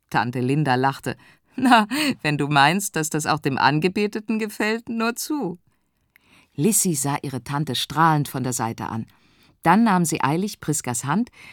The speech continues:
ließ sich von Tante Linda noch ein paar Gelee-Früchte in die andere Hand drücken und versprach, gleich wieder zurück zu sein.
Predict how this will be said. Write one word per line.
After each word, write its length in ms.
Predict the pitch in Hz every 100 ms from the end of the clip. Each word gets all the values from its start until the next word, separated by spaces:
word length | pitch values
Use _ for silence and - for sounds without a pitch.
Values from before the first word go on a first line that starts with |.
| - -
ließ 240 | 220 240
sich 180 | 214 -
von 140 | 196
Tante 260 | 190 180 175
Linda 380 | 170 214 220 180
noch 140 | 160
ein 120 | 151
paar 220 | 139 170
Gelee-Früchte 800 | 151 160 156 247 240 - 123 -
in 120 | - 143
die 140 | 147
andere 340 | 147 170 170
Hand 220 | 180 190 185
drücken 360 | 202 202 254 -
und 140 | 202
versprach, 480 | 196 170 - 202 226 -
gleich 360 | 175 208 202
wieder 220 | 190 175
zurück 340 | 160 147 127 -
zu 120 | 104
sein. 260 | 104 92